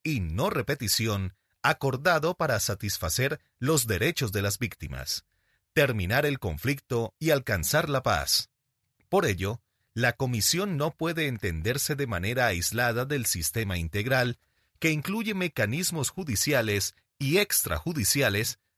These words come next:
para garantizar los derechos de las víctimas a la verdad, la justicia y la reparación, además de contribuir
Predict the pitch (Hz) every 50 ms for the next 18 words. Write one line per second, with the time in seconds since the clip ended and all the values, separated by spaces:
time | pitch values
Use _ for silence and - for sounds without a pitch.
0 | _ _ - 110 101 95 92 85 95 95 92 87 85 82 80 - 87 80 - -
1 | 110 135 156 170 160 147 117 104 95 78 92 110 - - 113 95 95 90 78 76
2 | 78 82 104 135 135 - - 117 101 101 98 - - - 101 101 101 98 202 101
3 | 120 139 151 147 110 - - - - _ _ _ _ _ _ 107 110 101 - -
4 | 95 - - - 156 160 - - 127 123 117 113 - - _ _ - 123 104 80
5 | 73 92 123 165 139 123 104 - 107 104 107 101 - - 110 85 69 64 62 -
6 | - _ _ _ _ _ _ _ - 143 143 165 165 208 226 226 165 160 139 -
7 | 160 175 160 127 - 120 113 92 85 87 92 110 147 160